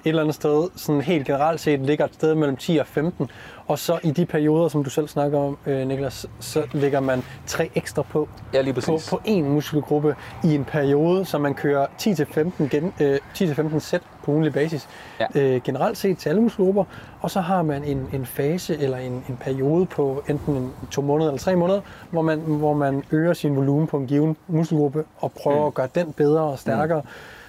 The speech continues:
Speaker 1: Efterfølgende, at man tager volumen af igen for at vedligeholde og giver,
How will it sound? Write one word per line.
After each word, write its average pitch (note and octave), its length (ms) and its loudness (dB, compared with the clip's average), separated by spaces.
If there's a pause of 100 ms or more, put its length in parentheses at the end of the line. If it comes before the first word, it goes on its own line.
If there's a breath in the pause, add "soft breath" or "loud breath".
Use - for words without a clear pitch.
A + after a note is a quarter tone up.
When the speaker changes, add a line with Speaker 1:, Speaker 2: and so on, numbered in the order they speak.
(540 loud breath)
Speaker 1:
Efterfølgende, D3 840 0
at C#3 160 -2
man C3+ 140 0
tager C3 260 -4
volumen C#3 480 0 (200)
af G#3 160 4
igen D3+ 300 0 (880)
for D#3 160 0
at C3+ 60 -2
vedligeholde F#3 520 2 (360 loud breath)
og D3+ 160 0
giver, D3 240 2